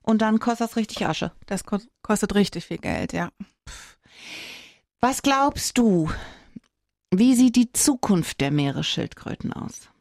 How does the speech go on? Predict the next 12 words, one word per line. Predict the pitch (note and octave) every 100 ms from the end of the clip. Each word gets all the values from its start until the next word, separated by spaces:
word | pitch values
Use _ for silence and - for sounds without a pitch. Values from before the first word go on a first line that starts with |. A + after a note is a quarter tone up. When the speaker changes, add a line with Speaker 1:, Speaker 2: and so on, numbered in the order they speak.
| _ _ _ - - - _ _ _ _ -
Speaker 2:
Hm, | G3+ F#3+ - -
<clears throat> | C4+ C4 C4+
da | A3+ A3
bin | G#3+ A3
ich, | A#3 A3 -
ähm, | A3 A3 G#3+ G#3+ G3 _ _ _ _ - - _ _ _ _ -
das | G#3+
ist | A#3+
eine | A3+
gute | B3+ A#3
Frage. | A3 - G3+ G3+ - D3 C#3+ - _ -
Ich | F#3+ -